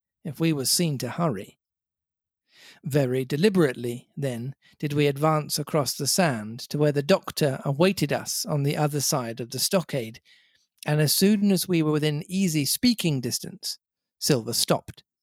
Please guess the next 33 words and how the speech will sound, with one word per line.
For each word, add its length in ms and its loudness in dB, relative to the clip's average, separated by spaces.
"You'll 160 4
make 260 2
a 60 4
note 420 4
of 140 2
this 260 2
here 340 4
also, 560 0
Doctor," 680 -8
says 320 -2
he, 300 -6
"and 160 -2
the 80 0
boy'll 460 4
tell 320 2
you 140 2
how 200 -2
I 100 -2
saved 400 0
his 180 -6
life. 560 -4
And 120 0
were 100 2
deposed 600 2
for 140 0
it 160 -2
too, 300 2
you 120 -2
may 140 -8
lay 180 -2
to 120 -8
that. 420 -4
Doctor, 520 2